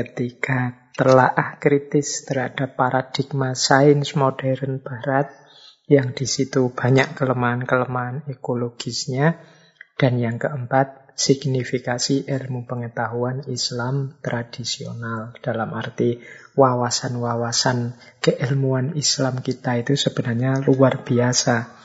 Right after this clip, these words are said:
untuk melahirkan kearifan ekologis. Hanya saja kita selama ini melupakan itu.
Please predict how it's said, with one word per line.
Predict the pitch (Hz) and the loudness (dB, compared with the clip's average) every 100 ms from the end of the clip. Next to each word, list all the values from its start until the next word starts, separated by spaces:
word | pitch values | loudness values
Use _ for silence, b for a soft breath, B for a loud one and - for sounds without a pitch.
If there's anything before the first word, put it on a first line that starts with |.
| B B B B - | B B B B 6
untuk | 165 143 127 - 160 - - - _ - | 6 8 4 6 6 6 -10 -20 _ 0
melahirkan | 147 139 131 120 120 131 131 151 156 160 | 2 4 2 -2 -6 -8 -4 0 2 2
kearifan | - 170 - 147 139 143 - 156 143 143 - - | 0 -4 0 0 0 -2 -4 -4 -2 -2 -4 -2
ekologis. | 139 - 139 135 131 - 135 - - _ b b b - | -2 0 0 0 -6 -10 -10 -8 -12 _ b b b -4
Hanya | 131 123 120 | -2 -2 -4
saja | - 123 147 | -6 2 2
kita | - 135 143 143 | 2 -2 0 0
selama | - 147 135 127 147 | 2 4 4 2 0
ini | 147 156 | 2 4
melupakan | 147 143 139 131 135 - 135 147 | 6 6 4 2 0 -4 -4 -6
itu. | 127 - 123 | -8 -10 -14